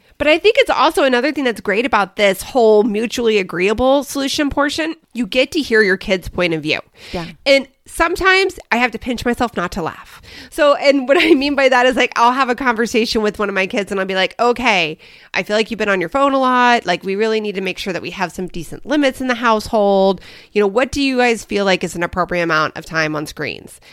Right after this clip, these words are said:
Speaker 1: And one of my kids will come back and be like, "I think eight hours a day is appropriate." And I'm like, <laughs> "Okay." I try not to laugh 'cause
Speaker 2: Yeah.
Speaker 1: it tends to be insulting.
Speaker 2: <laughs>
Speaker 1: Um, but I'm like, "All right, even if you wanted eight hours a day, you do
Speaker 2: Mm-hmm.
Speaker 1: not have it."
Speaker 2: Yeah.
Speaker 1: And so sometimes you have to, like, talk to them, like,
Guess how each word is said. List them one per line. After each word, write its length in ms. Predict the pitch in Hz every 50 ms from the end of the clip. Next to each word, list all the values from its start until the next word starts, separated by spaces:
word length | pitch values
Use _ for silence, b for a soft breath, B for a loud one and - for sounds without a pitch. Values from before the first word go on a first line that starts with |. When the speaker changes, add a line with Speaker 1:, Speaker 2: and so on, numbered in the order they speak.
| B B B B B -
Speaker 1:
And 300 | 202 196 185 185 196 196
one 120 | 208 208
of 60 | 208
my 120 | 202 190 196
kids 160 | - - -
will 80 | 214 185
come 140 | - 247 196
back 180 | 190 190 190 -
and 80 | 202
be 100 | 196 190
like, 200 | 180 185 180 - _ _ -
"I 60 | 359 427
think 160 | 440 403 -
eight 160 | 233 233 220
hours 260 | 214 202 196 202 190
a 40 | 196
day 160 | 180 160 156
is 120 | 160 156 -
appropriate." 460 | - - 151 139 - - 101 - - - _ _ _ _ _
And 140 | - - 294
I'm 100 | 285 277
like, 160 | 277 269 269 370
<laughs> 640 | 403 - - - - - - 587 - - 571 -
"Okay." 320 | - - 370 240 170 - B B B B B 214 B
I 80 | - 190
try 160 | - 214 190
not 160 | - - -
to 100 | - -
laugh 260 | 139 - - - - -
'cause 120 | - -
Speaker 2:
Yeah. 340 | 214 226 269 302 233 240 214
Speaker 1:
it 60 | - -
tends 220 | - 285 247 -
to 80 | - 226
be 120 | 190 180
insulting. 500 | 127 165 - - - - - - - 220 B B B
Speaker 2:
<laughs> 20 |
Speaker 1:
Um, 600 | 240 269 262 247 220 196 254 277 277 262 262 262
but 100 | 247 302 311
I'm 100 | 294 285
like, 200 | 294 285 285 -
"All 100 | 220 208
right, 260 | 175 151 131 - _ _ _ -
even 240 | - 302 302 311
if 100 | 294 262
you 160 | 233 247 269 220
wanted 320 | 175 190 202 226 240 233
eight 140 | - 233 233
hours 320 | 247 247 247 247 247 240 254
a 40 |
day, 240 | 254 262 254 254 254
you 260 | 247 220 220 254 302
do 80 | 214 208
Speaker 2:
Mm-hmm. 60 | - -
Speaker 1:
not 160 | 240 233 180
have 320 | 190 240 254 262 262 262
it." 340 | 254 208 - - - - - _ _
Speaker 2:
Yeah. 260 | 208 220 226 226 220
Speaker 1:
And 100 | 277 -
so 120 | 302 320 285
sometimes 320 | - 330 330 359 349 302
you 40 | 349
have 80 | 339
to, 60 | 285 277
like, 240 | 277 269 262 - _ _
talk 340 | - 220 220 226 226 226 _ -
to 120 | 262 262
them, 260 | 233 254 247 247 247
like, 220 | 233 190 180 -